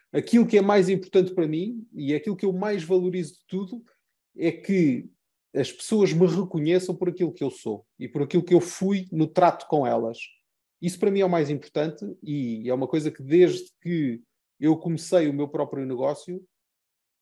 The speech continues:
pá, eu acho que dificilmente vai haver, eh, uma pessoa a apontar-me o que quer que seja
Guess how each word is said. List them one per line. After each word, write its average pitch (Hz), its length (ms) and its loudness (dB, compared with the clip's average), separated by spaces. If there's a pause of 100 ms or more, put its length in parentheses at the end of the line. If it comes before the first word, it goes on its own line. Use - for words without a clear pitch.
pá, - 200 -10
eu 143 180 -4
acho 147 180 -4
que 131 120 -10
dificilmente 151 920 -2
vai 131 220 2
haver, 131 240 -2
eh, 123 760 -8
uma 143 220 -2
pessoa 139 400 -2
a 131 40 2
apontar-me 123 800 -2
o - 80 -16
que - 180 -20
quer 139 200 -2
que - 80 -20
seja 131 480 -2